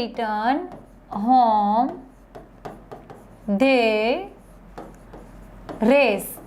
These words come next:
each other. જ્યારે તેઓ ઘરે પાછા ફરતા હતા ત્યારે એકબીજા સાથે હરીફાઈ રાખતા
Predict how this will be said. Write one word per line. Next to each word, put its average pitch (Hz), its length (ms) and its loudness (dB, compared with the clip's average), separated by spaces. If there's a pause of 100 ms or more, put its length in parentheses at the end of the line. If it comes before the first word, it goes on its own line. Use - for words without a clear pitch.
(960)
each 294 480 2 (260)
other. 196 500 2
જ્યારે 220 320 2
તેઓ 233 300 0
ઘરે 220 300 0
પાછા 226 460 0
ફરતા 220 420 0
હતા 240 360 2
ત્યારે 226 300 -2
એકબીજા 226 460 0
સાથે 202 380 -2
હરીફાઈ 254 480 2
રાખતા 247 540 0